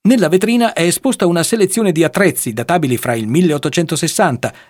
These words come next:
e il millenovecentosessanta, appartenenti per la maggior parte alla raccolta di Carlo Grandi, il più importante collezionista italiano di apriscatole, provenienti dall'Europa e dall'America e utilizzati sia in ambito domestico che professionale.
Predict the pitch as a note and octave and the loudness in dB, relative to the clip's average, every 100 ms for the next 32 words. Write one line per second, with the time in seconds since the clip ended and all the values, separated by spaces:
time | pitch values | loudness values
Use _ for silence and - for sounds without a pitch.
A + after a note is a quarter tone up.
0 | _ D#3+ D#3 E3 A3+ D3 G#2 G2+ F#3 F3 | _ -2 2 4 4 2 -2 0 0 0
1 | - D#3+ - F2+ F2+ C3+ - _ _ F3+ | -4 -4 -4 -8 -6 -8 -8 _ _ -6
2 | - G3 B3 B3+ G#3 F#3 G#3+ F#3 D3+ D#3+ | -2 0 2 2 2 0 0 0 2 0
3 | F#3 A3 G#3+ G#3 - E3+ F3+ F#3+ C#3 A#2+ | 0 -2 0 -4 -2 0 0 -2 -4 -4
4 | D3 C#3+ C3 F3+ E3+ E3 D#3 C3 A2 A2 | -2 -4 -2 0 2 2 2 2 0 -4
5 | - _ _ - B2+ F#3+ A3+ E3 D#3+ D3+ | -10 _ _ -10 -4 0 2 2 0 0
6 | G#3 F#3 D#3 - F3+ F3 E3+ F#3 F#3 B2+ | 0 0 0 2 2 2 2 2 0 0
7 | F3+ F#3 B2+ F3 E3 D#3 E3+ - D3 - | 2 2 2 0 2 2 0 0 -2 -2
8 | G#2+ G2+ _ _ _ - A2+ F3+ C#3+ F3 | -8 -10 _ _ _ -8 0 2 2 0
9 | F#3+ C3+ A#2 A2+ D#3+ G3+ F#3+ F#3 D#3 B2+ | 0 0 0 0 2 2 2 -2 -2 -4
10 | A#2 F3 F3+ D3 D#3 G3+ F#3+ _ G#3+ A3 | 0 2 2 0 0 -2 -4 _ -2 -2
11 | A#3+ G#3+ F3+ F3 D#3+ - G3+ D3 D#3 D3+ | 0 0 2 0 0 0 0 0 0 0
12 | B2+ A2+ F3+ D3 F#2+ - B2 C#3+ - F3 | -2 0 2 2 0 -8 -8 -6 -4 -2
13 | D#3+ D3 - D#3+ F2+ D#2+ - | -2 -2 0 0 -2 -10 -20